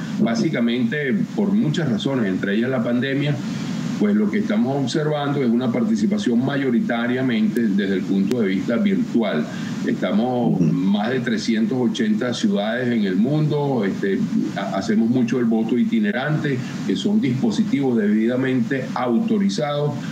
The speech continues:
Speaker 1: para que se traslade. Es como trasladar el centro de libertad, el centro de participación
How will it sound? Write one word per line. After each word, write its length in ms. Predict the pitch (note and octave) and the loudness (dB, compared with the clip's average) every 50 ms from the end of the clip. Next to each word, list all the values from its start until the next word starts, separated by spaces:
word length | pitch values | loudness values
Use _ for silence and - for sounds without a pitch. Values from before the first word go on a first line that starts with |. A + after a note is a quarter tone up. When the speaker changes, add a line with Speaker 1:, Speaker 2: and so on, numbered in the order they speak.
| - - - | -6 -4 -2
Speaker 1:
para 160 | G#2+ G#2 - | -2 -2 0
que 100 | A2 G#2 | -2 0
se 140 | - A2+ G#2 | 0 0 0
traslade. 720 | - - G#2 G2+ F#2+ - - B2 C3 C3+ A#2+ G#2+ F#2+ F#2 | 0 0 -2 -2 -2 -4 -2 -2 -2 -2 -2 -2 0 0
Es 60 | G2 | 0
como 240 | - - D3+ - A#2+ | 0 0 0 0 2
trasladar 600 | B2 B2+ A#2+ G#2+ G2+ G#2 G#2 G#2+ A#2+ C3 B2+ A2+ | 0 0 0 0 0 -2 0 0 -2 -2 0 0
el 220 | G#2 F#2+ F#2 E2+ | 0 0 0 -2
centro 380 | - - G#2+ A2+ A2+ - C3+ C#3+ | -2 0 0 0 2 2 0 0
de 60 | C3+ | 2
libertad, 440 | A#2+ A2+ G#2+ G2 F#2 - - - A2+ | 2 2 2 0 0 -2 -2 -2 -2
el 60 | G2+ | -2
centro 300 | - A2+ A2+ A2+ B2 C#3 C3+ | 0 0 0 2 0 0 0
de 60 | B2 | 0
participación 720 | A2 A#2+ G#2+ G2 A2 G#2 B2+ G#2+ G#2 G#2 - D3+ D3 D3+ | 0 0 0 0 0 2 2 2 0 0 0 0 0 0